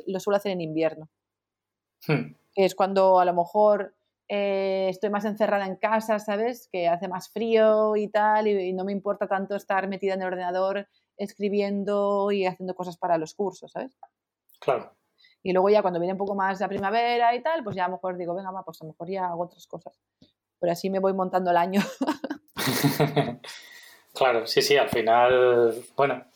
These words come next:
Speaker 2: es o-, o-, organizarse, ¿no? De, para ir distribuyendo todo ese trabajo
Speaker 1: Claro,
Speaker 2: poco a
Speaker 1: cuando
Speaker 2: poco.
Speaker 1: estás solo, todo, todo estás tú. O sea,
Speaker 2: Sí.
Speaker 1: y eres tú el que tiene que decir, "Hoy hago algo o no hago algo, hoy hago esto o lo otro", ¿sabes? ¿Qué va,
Speaker 2: Sí.
Speaker 1: qué va primero? Sobre todo a mí, lo, para mí lo que más me crea frustración es, ¿qué va primero?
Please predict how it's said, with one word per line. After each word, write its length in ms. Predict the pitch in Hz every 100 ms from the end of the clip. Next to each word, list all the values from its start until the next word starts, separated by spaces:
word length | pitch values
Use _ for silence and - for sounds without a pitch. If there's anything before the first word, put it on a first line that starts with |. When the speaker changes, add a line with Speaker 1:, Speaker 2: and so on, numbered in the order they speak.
| -
Speaker 2:
es 520 | 123 120 117 - -
o-, 80 | 156
o-, 360 | 151 156 151 147
organizarse, 600 | 127 127 127 139 - 117
¿no? 160 | 139 196
De, 360 | 123 120 117 113
para 160 | 113
ir 100 | 123
distribuyendo 720 | 131 - 127 123 127 127 123
todo 140 | 117 117
ese 140 | 117
trabajo 360 | - 113 120 117
Speaker 1:
Claro, 20 |
Speaker 2:
poco 100 | 247
a 40 | 240
Speaker 1:
cuando 160 | 214
Speaker 2:
poco. 100 | 202 226
Speaker 1:
estás 140 | 233
solo, 420 | 247 277 302 254
todo, 240 | 220 226 226
todo 140 | 240
estás 200 | 262 247
tú. 200 | 196 165 _ _
O 80 | 180 196
sea, 380 | 190 185 180 180
Speaker 2:
Sí. 120 | 180 -
Speaker 1:
y 80 | 214
eres 160 | 226 -
tú 180 | 254 269
el 100 | 240
que 120 | 214
tiene 180 | 214 202
que 100 | 196
decir, 280 | 196 185 175
"Hoy 140 | 254
hago 180 | 277 262
algo 340 | 302 320 269
o 80 | 226
no 120 | 214
hago 180 | 202 175
algo, 360 | 160 160 160 160
hoy 460 | 196 226 247 240 226
hago 200 | 214 233
esto 240 | 254 277
o 120 | 226
lo 100 | 202
otro", 480 | 175 170 160 160 180 -
¿sabes? 220 | 190 226 - _ _ - - _ -
¿Qué 100 | 302
va, 100 | 311
Speaker 2:
Sí. 120 | -
Speaker 1:
qué 100 | 311
va 100 | 349
primero? 480 | 320 247 180 165 - 180
Sobre 200 | 220 214
todo 140 | 254
a 40 |
mí, 100 | 269
lo, 140 | 277 254
para 180 | 226 208
mí 80 |
lo 100 | 240
que 80 | 240
más 180 | 214 208
me 240 | 220 208
crea 200 | 214 208
frustración 540 | 214 220 185 190 214 220
es, 200 | 196 -
¿qué 160 | 262
va 140 | 277 269
primero? 360 | 196 160 143